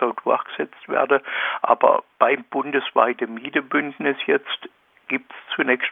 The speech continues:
mal die Forderung, auf die man sich verständigt hat. Und ich hoffe mal, dass damit überhaupt erst eine Debatte bundesweit jetzt, äh, noch mal Fahrt aufnimmt, wie die Wohnungsfrage zu lösen ist.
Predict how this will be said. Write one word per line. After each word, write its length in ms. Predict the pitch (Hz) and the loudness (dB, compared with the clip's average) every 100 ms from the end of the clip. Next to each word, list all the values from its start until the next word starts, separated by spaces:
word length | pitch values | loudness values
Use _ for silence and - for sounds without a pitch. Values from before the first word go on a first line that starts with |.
| - | 2
mal 180 | 135 120 | 2 2
die 180 | 147 | -8
Forderung, 520 | 127 - - - 135 139 | -4 0 2 2 0 2
auf 220 | 113 - | 0 -2
die 100 | - | -4
man 200 | 123 123 | -2 0
sich 160 | - - | 0 -2
verständigt 760 | - 110 - 110 117 123 - | 2 2 2 -4 -6 -12 0
hat. 140 | 147 147 - - - - - | 0 2 -2 -2 -2 -4 2
Und 260 | 131 127 | 2 4
ich 140 | - - - | 0 -2 2
hoffe 240 | 120 - | 2 2
mal, 340 | 147 135 104 101 | 2 4 4 2
dass 160 | - 107 - | 0 0 2
damit 380 | 113 113 120 - | 2 2 -4 -4
überhaupt 520 | 135 123 101 113 - | -4 2 4 4 0
erst 200 | 123 - - | -2 -2 -4
eine 120 | 117 | -8
Debatte 640 | 107 113 - 104 104 - | -4 -4 2 4 6 2
bundesweit 840 | 107 - 117 113 110 - - 123 - | -6 -6 -4 -4 -2 0 0 0 -4
jetzt, 400 | - - - - - | -6 -6 -8 -10 -2
äh, 260 | 123 117 113 - - - - | 0 0 -2 -4 -2 -2 -2
noch 180 | 131 - | -2 0
mal 180 | 113 107 | 2 2
Fahrt 360 | - - 98 | 4 4 4
aufnimmt, 560 | - 123 - 131 107 107 - | 2 2 0 -4 -4 -8 -8
wie 340 | 127 120 117 - | -6 -4 -6 -8
die 160 | 123 | -6
Wohnungsfrage 880 | 107 113 117 117 - - 110 101 113 | 0 0 2 -2 -4 2 4 4 -4
zu 140 | - 135 | -8 -6
lösen 500 | - 53 - 67 | -4 -4 0 0
ist. 100 | 64 | 2